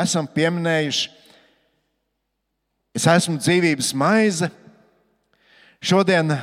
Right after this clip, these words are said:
otrais: "Es esmu pasaules gaisma." Jēzus to saka par sevi.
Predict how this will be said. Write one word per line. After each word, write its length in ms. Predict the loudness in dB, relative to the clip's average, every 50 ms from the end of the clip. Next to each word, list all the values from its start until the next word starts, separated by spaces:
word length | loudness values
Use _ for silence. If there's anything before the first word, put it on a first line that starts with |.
| -8 -16 -18 -12 -6
otrais: 560 | -2 0 0 0 0 0 0 0 0 -2 -2 -2
"Es 160 | -2 0 0
esmu 440 | 0 0 0 0 -2 -4 -6 -8 -6
pasaules 800 | -6 -4 -4 -4 -4 -2 -2 0 0 0 0 -2 -4 -8 -10 -10
gaisma." 720 | -6 -4 -4 -2 -4 -4 -6 -8 -12 -14 -16 _ _ _ _ _ _ _ _ _ _ _ _ _ _ _ _ _ _ _ _ _ _ _ _ _ _ _ _ _ _ _ _ _ -20 _ _ _ _ _ _ -10
Jēzus 460 | -6 -4 -2 -2 -2 -2 -4 -6 -4
to 140 | -4 -6 -4
saka 440 | -4 -4 -4 -4 -4 -4 -8 -16 -20
par 220 | -14 -10 -8 -8
sevi. 420 | -8 -8 -10 -10 -10 -12 -14 -18